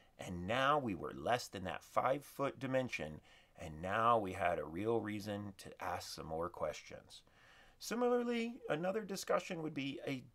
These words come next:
deck like this, a freestanding deck that is detached and completely separate from the primary structure on the house.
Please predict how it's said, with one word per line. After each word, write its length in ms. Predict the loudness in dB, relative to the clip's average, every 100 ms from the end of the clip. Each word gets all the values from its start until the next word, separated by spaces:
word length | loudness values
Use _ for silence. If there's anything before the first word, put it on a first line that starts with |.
| _ 4
deck 260 | 4 4
like 240 | 0 -2 -2
this, 380 | -6 -6 -6 -8
a 80 |
freestanding 1000 | -8 -4 -2 -2 -4 -4 -2 -2 -4 -2
deck 380 | 2 2 2 -6 -20 -20 -8 -2
that 160 | 0
is 160 | 0 -6
detached 720 | -6 -6 -2 2 2 2 -2
and 120 | -10
completely 600 | -10 -12 -10 -8 -6 -6
separate 580 | -8 0 0 0 -4 -6
from 380 | -8 -2 0 0
the 80 | -6
primary 560 | -4 -2 -2 -2 -4 -6
structure 500 | -2 0 0 -4 -8
on 100 | -8
the 220 | -4 -2
house. 340 | -2 -6 -14